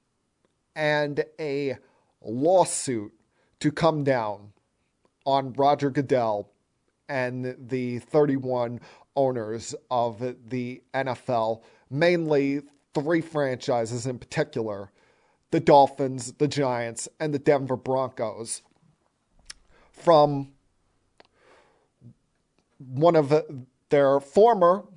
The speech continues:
could be once again, head coaches, Brian Flores, who last week, uh, ironically on February first, the first day of, uh, Black History Month, filed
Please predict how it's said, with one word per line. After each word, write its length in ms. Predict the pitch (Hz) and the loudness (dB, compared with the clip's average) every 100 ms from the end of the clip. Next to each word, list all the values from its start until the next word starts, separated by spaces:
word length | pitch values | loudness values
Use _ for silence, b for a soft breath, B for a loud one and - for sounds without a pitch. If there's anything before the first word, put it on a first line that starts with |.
| _ - | _ -2
could 260 | 214 214 | 4 4
be 180 | 208 180 | 6 4
once 340 | 156 147 160 156 | 4 0 0 -2
again, 540 | 131 165 156 139 135 - | 2 2 2 0 -8 -14
head 300 | - 160 147 | -4 0 0
coaches, 720 | - 160 143 - 110 107 - - _ _ _ _ - | 4 4 4 0 -4 -4 -8 -12 _ _ _ _ 0
Brian 380 | 139 131 127 | 4 4 2
Flores, 720 | 120 135 123 95 - - - - _ _ _ _ | -4 -2 -2 -2 -8 -16 -16 -18 _ _ _ _
who 500 | - 156 151 151 - | 0 4 4 2 -2
last 640 | 151 127 143 180 202 - - | -8 -2 4 4 4 -2 -6
week, 500 | 156 156 160 - - _ _ _ | -2 0 0 -4 -12 _ _ _
uh, 80 | 151 - _ - | -6 -6 _ -2
ironically 800 | 131 120 151 190 180 160 151 | -2 2 2 2 2 2 2
on 300 | 151 131 127 | 2 0 -2
February 540 | 127 151 139 139 131 123 | -2 -2 -2 -2 -2 -2
first, 400 | - 117 143 - | -4 -4 -4 -6
the 80 | 143 | -4
first 340 | 139 131 - | -4 -4 -2
day 300 | 135 127 127 B B B - | 0 0 -2 B B B 0
of, 420 | 123 120 117 110 | 2 4 2 0
uh, 100 | 117 | -2
Black 380 | - 127 127 - | 0 2 2 2
History 400 | 156 160 151 123 | -2 0 -2 -2
Month, 420 | 123 120 127 - b b b b | -4 -8 -12 -20 b b b b
filed 720 | _ - - 156 165 160 156 | _ 0 8 10 10 8 4